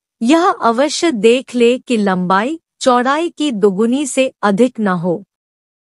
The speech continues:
यदि लंबाई चौड़ाई से दुगुनी हो, तो अतिरिक्त भूभाग पर स्वतंत्र इकाई का निर्माण करवाया जा सकता है।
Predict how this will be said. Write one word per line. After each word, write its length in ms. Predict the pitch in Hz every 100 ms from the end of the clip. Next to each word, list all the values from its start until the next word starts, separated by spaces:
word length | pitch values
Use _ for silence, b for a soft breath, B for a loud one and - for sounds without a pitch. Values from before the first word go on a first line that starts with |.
| _ _ -
यदि 340 | 240 302 381
लंबाई 560 | 381 247 240 240 285 330
चौड़ाई 580 | - 240 226 254 294 339
से 360 | - 208 170 - _ 196
दुगुनी 480 | 226 220 320 359 370
हो, 260 | 247 277
तो 300 | - 240 254 - -
अतिरिक्त 540 | 233 294 285 339 -
भूभाग 600 | 202 196 220 185 202 262 -
पर 220 | 202 185 - _ -
स्वतंत्र 680 | - 247 254 349 370 359
इकाई 580 | 370 - 220 247 233 262
का 300 | 254 202 170 - _ -
निर्माण 580 | 240 247 233 262 320 339
करवाया 580 | 233 208 196 202 233
जा 200 | 220 202
सकता 420 | 190 185 - 190 165
है। 280 | 170 175